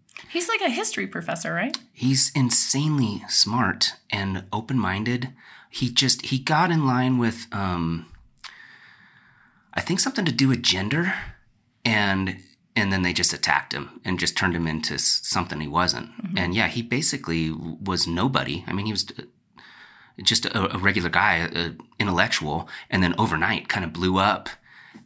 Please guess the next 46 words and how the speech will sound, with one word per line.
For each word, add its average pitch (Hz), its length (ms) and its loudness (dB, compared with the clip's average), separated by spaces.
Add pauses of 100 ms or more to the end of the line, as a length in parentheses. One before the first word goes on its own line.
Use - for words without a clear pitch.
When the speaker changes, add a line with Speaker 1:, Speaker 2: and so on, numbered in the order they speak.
Speaker 2:
and 87 500 0
was 92 200 -2
just - 180 0
hated 90 560 -2
by 78 100 -4
so 87 360 -2
many 90 180 -4
people 90 280 -4
on 85 100 -2
the 78 60 -8
left. - 480 -2 (120)
Speaker 1:
I'm 247 220 0
not 294 300 -4
clear 208 260 -4
what 165 120 -6
that 156 160 -4
inciting 147 460 -4
incident - 400 -6
was. - 360 -6
I - 80 -6
think 196 260 -4
I 190 340 -2 (260)
Speaker 2:
I, 107 240 2
I 113 80 2
can't - 320 2
really 95 240 4
recall 85 420 4
either, 85 220 2
and 87 220 2
it'd 82 100 0
take 87 200 -2
me 82 100 0
a - 20 -2
minute 80 240 -2
to 85 80 -4
look 80 120 0
Speaker 1:
Maybe 80 140 0
Speaker 2:
it 78 60 2
up, 76 60 4
Speaker 1:
somebody 180 240 0
Speaker 2:
but 160 80 4
Speaker 1:
will 165 80 -6
comment 160 440 -6
on 185 140 -4
this 185 160 -6
thing. 190 160 -4